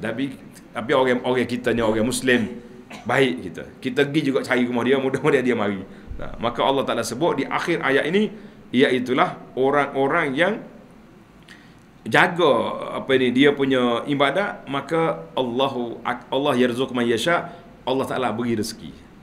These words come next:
Maka di situ satu kes, satu isu besar tentang rezeki. Kita boleh mikir usaha yang kita cari, tapi yang beri rezeki Allah Azza wa Jalla. Nabi kata, apa ni, "Innama ana qasimun wallahu yu'ti."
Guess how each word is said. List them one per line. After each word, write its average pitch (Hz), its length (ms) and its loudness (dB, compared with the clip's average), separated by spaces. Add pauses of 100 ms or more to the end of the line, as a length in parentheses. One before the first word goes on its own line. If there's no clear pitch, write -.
(360)
Maka 120 240 0
di 139 80 -2
situ 165 320 2
satu 143 480 -4
kes, 123 320 2
satu 120 400 2
isu 156 320 0
besar 123 400 4 (400)
tentang 135 320 2
rezeki. 165 480 2 (320)
Kita 131 240 0
boleh 127 320 4 (560)
mikir 151 720 6 (320)
usaha 165 480 4
yang 135 160 2
kita 135 240 -2
cari, 190 400 -2 (460)
tapi 127 320 0
yang 120 80 2
beri 120 160 0
rezeki 117 480 -2
Allah 92 240 -4 (160)
Azza 80 160 -12
wa 67 160 -12
Jalla. 65 240 -18 (800)
Nabi 156 240 4
kata, 147 260 2 (460)
apa 131 240 -2
ni, 110 240 0
"Innama 156 560 4
ana 131 320 0
qasimun 165 560 4
wallahu 123 480 0
yu'ti." - 320 -12